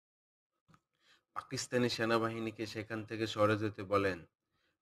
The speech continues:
পাকিস্তানি সেনা সদস্য-, সদস্যরা তার দাবি মানতে অস্বীকার করলে তার সঙ্গে তর্কে জড়িয়ে পড়েন শিক্ষার্থী অন্তপ্রাণ মহান বাঙালি শিক্ষক জোহা।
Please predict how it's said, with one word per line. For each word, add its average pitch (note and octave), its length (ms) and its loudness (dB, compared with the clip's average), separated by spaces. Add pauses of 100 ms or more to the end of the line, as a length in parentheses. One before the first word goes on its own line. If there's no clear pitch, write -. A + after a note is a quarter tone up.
পাকিস্তানি A2 540 -8
সেনা G#2+ 320 2
সদস্য-, G#2+ 420 -6
সদস্যরা A2 760 2
তার G#2+ 320 -2
দাবি G#2+ 260 0
মানতে G#2+ 400 0
অস্বীকার A2 580 4
করলে G#2 480 -2 (520)
তার A2 180 2
সঙ্গে A2 460 -2 (100)
তর্কে G#2+ 420 0
জড়িয়ে G#2+ 340 2
পড়েন G#2+ 540 0
শিক্ষার্থী A2 640 -4
অন্তপ্রাণ G#2+ 760 0
মহান G2+ 400 -4
বাঙালি G2+ 460 -4
শিক্ষক F#2+ 640 -14
জোহা। E2+ 320 -14